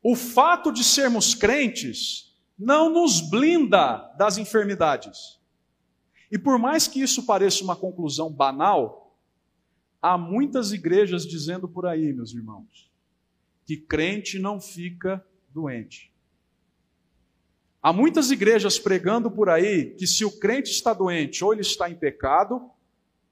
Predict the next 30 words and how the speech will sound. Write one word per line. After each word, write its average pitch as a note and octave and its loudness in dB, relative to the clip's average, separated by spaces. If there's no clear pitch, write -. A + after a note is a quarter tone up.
ou G3+ 6
ele A3+ 0
está G#3 0
em G3+ -4
possessão F#3+ 0
demoníaca, F#3 -4
ou G#3+ 6
ele A3+ -2
está G#3 2
distante A3 0
de G3 -8
Deus. D3+ -4
E D3+ -2
vejam F3+ 0
só, D#3 0
quase F3 0
sempre F#3+ -8
atrelam D#3+ 0
isso G3 -4
à C#3+ 0
falta - -4
de D#3+ -14
compromisso E3+ -10
financeiro D3+ -10
com B2+ -14
a B2 -12
igreja, G#2+ -12
não A#2+ -18
é B2+ -14
mesmo? F#3 -10